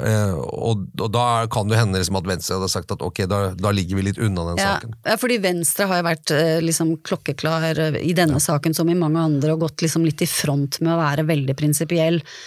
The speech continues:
Speaker 2: Eh, mens jeg synes kanskje Høyre oppfører seg litt som om de har, eh, har en, skal ha en slags forståelse for at dette kan være vanskelig, og, eh, hvor de er i hvert fall mindre klare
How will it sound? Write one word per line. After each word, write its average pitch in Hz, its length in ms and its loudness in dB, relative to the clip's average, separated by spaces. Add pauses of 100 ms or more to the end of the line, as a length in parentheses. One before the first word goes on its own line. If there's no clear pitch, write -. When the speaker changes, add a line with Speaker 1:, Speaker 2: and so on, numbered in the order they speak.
(260)
Speaker 2:
Eh, 170 640 0
mens 196 160 0
jeg 220 120 2
synes 214 220 0
kanskje 214 240 0
Høyre 196 500 2
oppfører 180 380 0
seg 214 160 2
litt 156 160 0
som 180 200 0
om 185 120 2
de 202 160 2
har, 180 260 -2
eh, 143 760 0
har 165 240 0
en, 185 240 0
skal 196 520 0
ha 160 200 0
en 170 80 2
slags - 260 0
forståelse 143 640 0
for 170 120 0
at 175 80 -4
dette 156 200 -6
kan 151 140 0
være 156 160 0
vanskelig, 143 580 0
og, 151 240 0 (640)
eh, 151 500 0
hvor 170 260 0
de 208 80 2
er 208 40 4
i 202 40 2
hvert 202 100 -4
fall 214 140 -2
mindre 175 380 2
klare 180 420 0